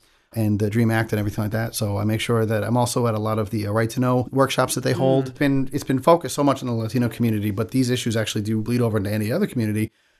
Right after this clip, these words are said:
Speaker 1: because they're undocumented immigrants of almost every different kind here. And it goes two ways. It's the one that Trump and Republicans have pointed to and said, "These guys over here, and so we're gonna rise up." But it absolutely is something that's relevant for the entire district.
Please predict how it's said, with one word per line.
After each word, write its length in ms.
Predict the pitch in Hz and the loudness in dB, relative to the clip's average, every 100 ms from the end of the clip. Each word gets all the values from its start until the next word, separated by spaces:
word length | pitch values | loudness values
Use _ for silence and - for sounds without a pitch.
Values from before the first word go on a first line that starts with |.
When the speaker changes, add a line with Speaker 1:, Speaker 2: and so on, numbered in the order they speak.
| _ | _
Speaker 1:
because 320 | 131 123 135 | -8 0 0
they're 140 | 135 123 | 2 0
undocumented 440 | 127 117 110 107 107 | 0 0 0 -2 0
immigrants 440 | 113 110 110 - | 0 2 0 0
of 120 | 101 | 0
almost 280 | 110 104 - | 0 0 -2
every 140 | 101 95 | -6 -6
different 200 | 101 98 | -6 -6
kind 400 | - 214 143 - | -4 -2 -4 -4
here. 260 | 87 90 - _ - | -4 -6 -10 _ -6
And 100 | 180 | -2
it 40 | 170 | 2
goes 200 | 185 165 | 0 0
two 180 | - | 0
ways. 260 | 190 110 98 | 0 0 -2
It's 100 | 123 | -4
the 100 | 160 | 0
one 220 | 143 151 | 2 2
that 200 | 143 135 - | 2 0 -4
Trump 300 | - 160 147 | 0 2 4
and 120 | 143 | 2
Republicans 500 | 117 - 185 175 120 | -2 -2 2 2 2
have 140 | 110 101 | -2 -2
pointed 340 | 135 110 98 | 0 0 -2
to 140 | 92 110 | -2 0
and 100 | 104 | 0
said, 200 | 107 95 | -2 0
"These 220 | 120 123 | 0 0
guys 220 | 117 104 | 0 0
over 160 | 107 98 | -2 -4
here, 300 | - 165 120 | 0 2 2
and 100 | 104 | -2
so 140 | 110 | -4
we're 140 | 107 104 | -4 -2
gonna 240 | 107 101 - - | -4 -6 -10 -10
rise 260 | 101 95 | -6 0
up." 240 | 135 - - | 2 2 0
But 260 | 120 113 139 | 0 0 0
it 60 | |
absolutely 680 | 123 127 - 123 127 117 101 - | 0 0 0 0 0 0 -4 -4
is 240 | 104 98 | -4 -2
something 360 | - - 107 104 | -2 -2 -2 0
that's 220 | 101 - - | -2 -6 -4
relevant 380 | 107 110 101 92 | -2 0 -2 -4
for 100 | 107 | -4
the 100 | 104 | -4
entire 300 | 131 - 175 | -4 -4 -8
district. 440 | - - - - | -6 -6 -6 -10